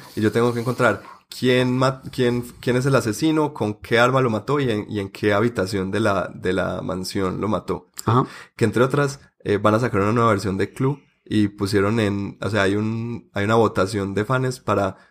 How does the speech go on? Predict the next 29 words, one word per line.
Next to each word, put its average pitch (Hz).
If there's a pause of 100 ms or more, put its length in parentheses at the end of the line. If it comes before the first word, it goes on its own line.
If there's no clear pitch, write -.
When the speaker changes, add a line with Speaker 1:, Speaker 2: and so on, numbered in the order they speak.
Speaker 1:
para 101
escoger 98
cuál 110
va 113
a -
ser, 113
va 110
a -
haber, 104
van 107
a 110
introducir 104
dos 107
nuevas 113
habitaciones 95 (240)
a 101
la 95
mansión 92
de 92
Clue. 95 (200)
Speaker 2:
Sí. 131
Speaker 1:
Entonces 95
uno 104
puede 113
entrar 110
en 113
internet 107
y 104
votar 95